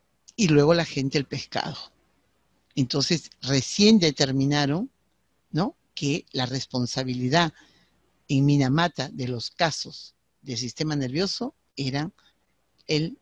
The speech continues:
metilmercurio eliminado en los efluentes de una planta de plástico.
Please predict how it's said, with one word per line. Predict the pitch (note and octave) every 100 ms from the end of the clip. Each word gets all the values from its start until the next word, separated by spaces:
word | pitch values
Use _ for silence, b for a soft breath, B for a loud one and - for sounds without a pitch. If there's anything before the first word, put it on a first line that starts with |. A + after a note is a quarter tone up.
| -
metilmercurio | B2+ - D3+ E3 D#3+ - D3 C3 C#3+ -
eliminado | - E3 F3+ A#3 A3 F3 F3 F3
en | D#3+
los | C#3+
efluentes | F3+ E3 F3 D3+ D3 C#3 D3
de | D3
una | C#3+
planta | C3+ C3+ C3 C3+
de | C#3+ -
plástico. | - - - - _ _